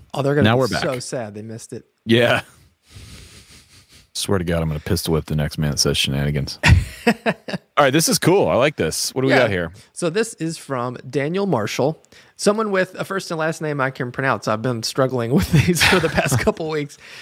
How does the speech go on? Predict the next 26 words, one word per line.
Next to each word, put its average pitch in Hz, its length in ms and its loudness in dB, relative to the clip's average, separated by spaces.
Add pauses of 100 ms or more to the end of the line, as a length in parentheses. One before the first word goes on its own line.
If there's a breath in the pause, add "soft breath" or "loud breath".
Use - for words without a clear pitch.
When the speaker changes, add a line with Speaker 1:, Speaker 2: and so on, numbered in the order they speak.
(320 loud breath)
Speaker 1:
Uh, 135 300 2
and 131 180 -4
he's 240 340 -4
got 104 600 -2 (420)
Speaker 2:
That's - 180 -6
a 92 40 0
very 92 220 2
high 80 200 0
def 73 200 -4
picture. 82 440 -8 (640 loud breath)
Speaker 1:
Oh, 120 160 -2
man. 113 360 -2
Yeah, 117 240 0
the 117 100 -2
picture 147 320 -2
sizes 117 460 -2
were, 101 320 -4
were 107 140 -4
big, 110 280 -2
and 101 80 -8
it 98 40 -8
was 98 120 -6
<laughs> - 0 -
giving 175 240 0
me 120 120 -4
trouble. 113 360 -2